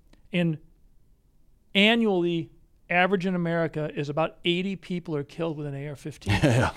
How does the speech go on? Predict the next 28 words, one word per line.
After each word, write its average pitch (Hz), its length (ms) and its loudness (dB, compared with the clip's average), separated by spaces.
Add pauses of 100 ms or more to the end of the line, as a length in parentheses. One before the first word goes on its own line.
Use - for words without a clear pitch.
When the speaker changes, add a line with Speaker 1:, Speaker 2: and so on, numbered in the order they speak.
(120)
Speaker 1:
And - 100 0
Speaker 2:
yeah. 208 80 10
Speaker 1:
of 185 120 6
those, 226 440 6
Speaker 2:
Yeah. 73 180 -4 (140)
Speaker 1:
of 165 180 2
those, 202 480 6 (640)
half 285 340 0
of 170 100 0
those 170 320 2
are 165 420 4 (500)
suicide, 185 720 2 (280)
and 196 80 2
another 269 240 4
big 202 180 -2
chunk 202 300 -2
is 165 200 -4
accidental 175 640 -2
discharge. 165 600 -8
Speaker 2:
Mm. 87 260 0
Speaker 1:
It's - 160 -2
not, 196 160 0
the 170 80 -2
gun 214 200 2
was 185 120 -2
not 202 140 2
int-, 185 220 -6
in-, 190 160 -4